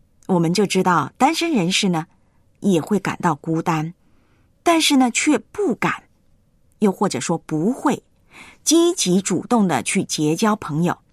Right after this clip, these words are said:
寻找对象。那么这其中呢，可能是因为呢，不善社交技巧，又或者是呢，生活社交圈子单一狭窄。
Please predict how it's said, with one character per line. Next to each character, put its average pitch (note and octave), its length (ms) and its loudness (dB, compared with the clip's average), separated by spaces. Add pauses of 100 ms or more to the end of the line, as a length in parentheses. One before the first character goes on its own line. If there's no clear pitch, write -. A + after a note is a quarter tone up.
(240)
寻 D#3+ 380 -2
找 - 260 -2
对 F#3+ 160 2
象。 - 280 -2 (1000)
那 D#4 100 2
么 D4 100 4
这 E4+ 140 4
其 A3 200 2
中 B3 200 4
呢， G3 200 2
可 F3+ 140 -4
能 D#3 100 -2
是 E3+ 140 -2
因 A3+ 300 2
为 G#3+ 160 2
呢， E3+ 180 -2
不 D#3 140 -6
善 F#3 260 0
社 F3 240 0
交 F#3 220 0
技 F#3+ 180 -2
巧， - 440 -6 (920)
又 A#3+ 160 2
或 E4 280 0
者 D#3+ 140 -2
是 F3+ 200 -2
呢， D#3+ 180 -2 (680)
生 G#3+ 300 0
活 D#3 300 -2
社 F#3+ 200 0
交 F3+ 220 0
圈 G#3 320 0
子 - 100 -4
单 G3 300 0
一 G#3+ 260 2 (240)
狭 - 400 -6
窄。 - 200 -6